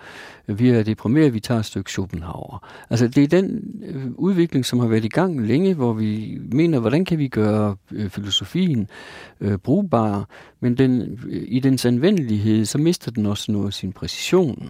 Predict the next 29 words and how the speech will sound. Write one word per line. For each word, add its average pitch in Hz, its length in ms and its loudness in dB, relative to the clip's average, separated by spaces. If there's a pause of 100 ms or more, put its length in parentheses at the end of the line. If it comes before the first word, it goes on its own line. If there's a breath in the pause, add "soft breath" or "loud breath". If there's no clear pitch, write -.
og 110 280 -4
dermed 135 280 4
også 139 240 0
måske 110 280 -2
respekten 110 500 -2
for 107 160 -2
den 107 220 -2
der 98 60 -2
præcision. 87 580 -6
Det 127 120 2
her, 143 100 6
det 117 140 0
gider 120 240 4
jeg 98 100 2
simpelthen 92 360 -4
ikke. 90 160 -6
Det 95 80 2
er 107 40 0
for 104 120 -4
kedeligt. 98 440 0
Jeg 101 100 -2
tager 123 160 2
en 98 120 0
anden 92 220 -4
en. - 140 -10
Nej, - 160 -8
det - 140 -6
var 127 100 0
sjovere. 104 520 -8